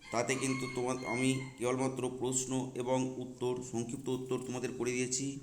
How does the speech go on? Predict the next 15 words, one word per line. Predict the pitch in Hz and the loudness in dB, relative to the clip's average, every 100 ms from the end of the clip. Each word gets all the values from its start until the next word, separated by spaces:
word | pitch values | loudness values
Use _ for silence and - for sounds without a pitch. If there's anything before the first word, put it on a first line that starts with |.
| - - - - - - - - | -12 -18 -20 -20 -20 -20 -10 0
যদি | 117 | 2
তোমরা | 123 117 | 2 2
এই | 104 123 | 4 4
প্রশ্নগুলো | 123 117 - 117 117 117 117 117 - - - | 2 -4 -4 -4 0 2 2 -2 -10 -18 -10
ঠিকঠাক | - 143 - 131 - - - | -6 -4 -4 -4 -6 -12 -10
করতে | 120 131 - | -6 -6 -4
পারো, | - 117 117 113 110 - - - - - - | 0 4 4 4 0 -10 -18 -16 -14 -8 2
তাহলে | 110 117 113 110 1077 1077 1047 1077 1077 1077 1017 - - - 117 | 2 4 4 4 0 -10 -12 -10 -8 -8 -10 -14 -6 -2 4
এই | 117 | 4
প্রশ্ন | 117 113 - 113 | 4 -2 -2 -6
থেকেই | 107 113 113 107 - - - - - | -4 2 4 2 -2 -10 -16 -16 -8
তোমরা | 110 113 110 | -2 0 2
যদি | 110 107 - | 2 0 2
এমসিকিউ | 113 127 - - 113 | 2 2 0 0 0
প্রশ্ন | 113 107 113 107 104 | 0 0 0 -2 -2